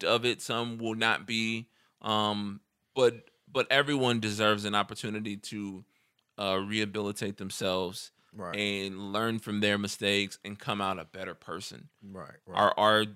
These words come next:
Speaker 1: our job as humans is to, you know, not only be the best that we can be, but help other people be the best that
Speaker 2: Right,
Speaker 1: they can
Speaker 2: right,
Speaker 1: be.
Speaker 2: right.
Speaker 1: And I don't think our, our criminal justice system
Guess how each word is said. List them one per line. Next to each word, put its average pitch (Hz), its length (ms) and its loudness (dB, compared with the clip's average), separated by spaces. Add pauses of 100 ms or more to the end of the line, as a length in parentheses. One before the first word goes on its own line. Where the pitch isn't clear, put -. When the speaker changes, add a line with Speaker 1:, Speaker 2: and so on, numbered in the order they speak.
Speaker 1:
our 104 180 6
job 110 460 4
as 101 180 0
humans 107 540 -2
is 101 180 -8
to, 98 280 -6 (240)
you 104 120 -8
know, 101 80 -4
not 104 220 0
only 113 160 -2
be 107 160 -6
the 101 100 -6
best 101 280 -2
that 107 80 -10
we 127 140 -8
can 110 140 -8
be, 98 120 -8
but 98 100 -10
help 110 160 -8
other 101 180 -4
people 107 220 -12
be 104 100 -10
the 98 80 -6
best 104 240 -8
that 80 60 -10
Speaker 2:
Right, - 80 -16
Speaker 1:
they 123 140 -2
can 117 160 -8
Speaker 2:
right, 85 40 -16
Speaker 1:
be. - 300 -10
Speaker 2:
right. 82 180 -20 (180)
Speaker 1:
And 98 140 -6
I 104 80 0
don't 98 220 -4
think 107 180 -8
our, 95 340 -2
our 95 120 -4
criminal 104 340 -8
justice 104 420 -10
system 101 600 -10